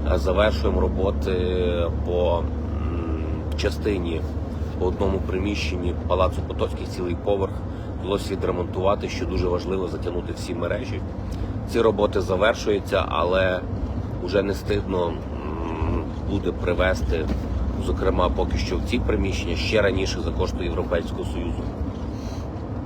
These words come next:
відремонтований музей зб-, зброї.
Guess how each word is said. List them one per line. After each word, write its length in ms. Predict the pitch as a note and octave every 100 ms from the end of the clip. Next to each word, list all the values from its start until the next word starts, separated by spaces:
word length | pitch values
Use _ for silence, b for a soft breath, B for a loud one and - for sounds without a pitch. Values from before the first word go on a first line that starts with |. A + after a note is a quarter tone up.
| - - -
відремонтований 720 | G#2 G2 G2 G2 G#2 G2+ G2 G2
музей 400 | G2 G2+ B2 A#2+
зб-, 400 | - G2+ G2 G2
зброї. 580 | G2 G#2 G#2+ G2 F#2